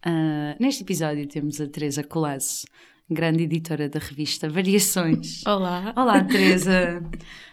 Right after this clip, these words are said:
Speaker 1: Teresa, Teresa Colasso, tu tens o nome de uma, o apelido de uma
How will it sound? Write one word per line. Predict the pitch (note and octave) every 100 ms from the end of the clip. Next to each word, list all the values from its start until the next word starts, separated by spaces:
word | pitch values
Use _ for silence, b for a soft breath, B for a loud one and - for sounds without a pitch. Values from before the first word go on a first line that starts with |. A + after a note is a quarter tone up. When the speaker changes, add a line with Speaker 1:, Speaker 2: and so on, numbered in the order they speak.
| B
Speaker 1:
Teresa, | - G#3 F3+ C#3 D3 C#3 C3+ A#2+ _ _ _
Teresa | G3+ G3+ F#3+
Colasso, | F#3+ - E3+ D3+ E3+ E3 - D3 D#3
tu |
tens | E3 F#3+ F3+
o |
nome | F#3 F#3 F#3+
de |
uma, | F#3 F#3+ F3+
o | F#3
apelido | F3+ F3+ F3+ F3
de |
uma | F3